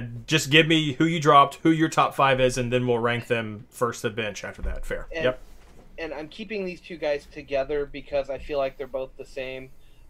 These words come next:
Speaker 2: um, at this point. Um, and that's Almiron and Maxi Morales both get dropped here. Um, the body of work that these two guys have put up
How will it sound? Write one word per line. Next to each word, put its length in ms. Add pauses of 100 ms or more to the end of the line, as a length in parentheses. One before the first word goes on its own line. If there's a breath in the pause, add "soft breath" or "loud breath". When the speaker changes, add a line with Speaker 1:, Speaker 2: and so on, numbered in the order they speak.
(140)
Speaker 2:
um, 360 (720)
at 140
this 160
point. 480
Um, 340
and 140
that's 320 (160)
Almiron 460
and 120
Maxi 420
Morales 600
both 200
get 160
dropped 320
here. 320 (760)
Um, 340 (600)
the 80
body 420
of 180
work 360
that 180
these 200
two 160
guys 300
have 200
put 180
up 260